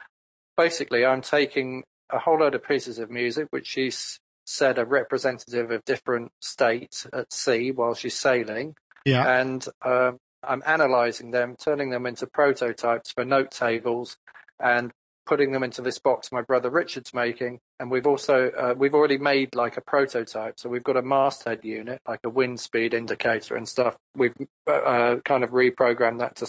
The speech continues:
Speaker 1: spit out midi notes. Um, so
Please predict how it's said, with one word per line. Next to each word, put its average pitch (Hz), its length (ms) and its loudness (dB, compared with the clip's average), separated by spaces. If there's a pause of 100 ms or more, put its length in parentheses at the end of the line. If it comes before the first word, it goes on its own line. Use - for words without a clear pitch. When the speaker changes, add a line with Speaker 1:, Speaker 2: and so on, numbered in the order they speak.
(100)
Speaker 1:
spit - 360 -2
out 117 200 0
midi 123 280 0
notes. 107 400 -6 (680)
Um, 113 360 -2 (640)
so 131 480 4